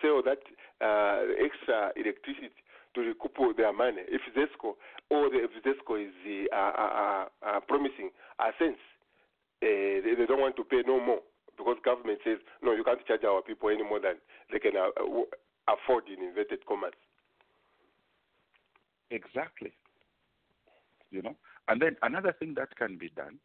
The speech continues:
Speaker 2: because they are smart meters, right? You can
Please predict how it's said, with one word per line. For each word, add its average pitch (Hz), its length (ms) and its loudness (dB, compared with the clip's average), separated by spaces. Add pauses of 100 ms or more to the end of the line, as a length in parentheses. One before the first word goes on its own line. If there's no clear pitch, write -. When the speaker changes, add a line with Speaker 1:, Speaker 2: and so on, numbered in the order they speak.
Speaker 2:
because 127 280 -4
they 107 80 0
are 98 140 2
smart 120 280 -6
meters, 98 420 -10
right? 90 220 -10 (1080)
You 117 160 0
can 120 260 0